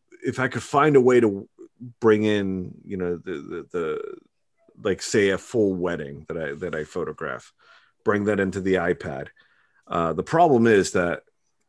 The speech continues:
Lightroom, uh, really wants you to kind of work in their environment. Uh, so that means I would have to import the photos into Creative Cloud,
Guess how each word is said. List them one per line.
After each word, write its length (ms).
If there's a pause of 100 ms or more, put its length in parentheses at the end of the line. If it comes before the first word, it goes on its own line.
(140)
Lightroom, 680 (840)
uh, 760 (1200)
really 340
wants 480
you 160
to 500
kind 240
of 140 (300)
work 260
in 120
their 220
environment. 720 (840)
Uh, 200
so 160
that 140
means 180
I 80
would 100
have 160
to 140
import 500
the 80
photos 480
into 240
Creative 500
Cloud, 480